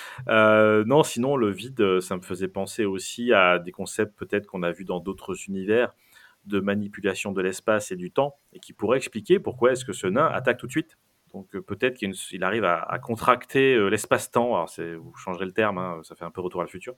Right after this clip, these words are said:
Pour réussir justement à quasiment avoir imprévisible, quoi. Donc, est-ce qu'on aura d'autres nains qui vont là-dedans ? Est-ce que c'est bien l'explication ou est-ce que ça n'a rien à voir avec ça ?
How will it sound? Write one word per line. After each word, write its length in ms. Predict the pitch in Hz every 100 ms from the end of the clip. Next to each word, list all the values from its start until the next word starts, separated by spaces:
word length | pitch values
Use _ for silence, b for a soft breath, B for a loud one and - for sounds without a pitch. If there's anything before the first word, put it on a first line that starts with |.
| _ B B B B B B
Pour 240 | 127 117
réussir 540 | 98 127 117 - 147 123
justement 560 | 110 - 113 120 143
à 360 | 104 90 87 92
quasiment 440 | - 113 107 123 117
avoir 240 | 104 98
imprévisible, 500 | 101 107 113 127 123
quoi. 220 | - - - _ _ b b 135 b b -
Donc, 180 | 98 123
est-ce 120 | 123
qu'on 180 | 143 135
aura 340 | 127 120 139
d'autres 480 | 113 120 139 - 120
nains 280 | 117 127 131
qui 180 | - 95
vont 140 | 98
là-dedans ? 340 | 95 92 143
Est-ce 100 | 156
que 100 | -
c'est 180 | 95 -
bien 360 | 87 95 98 98
l'explication 580 | 92 - - 92 - 196
ou 120 | 143
est-ce 80 | -
que 80 |
ça 160 | 107 101
n'a 100 | 92
rien 140 | 98
à 60 | 104
voir 160 | 98 95
avec 180 | 85
ça ? 320 | - 98 117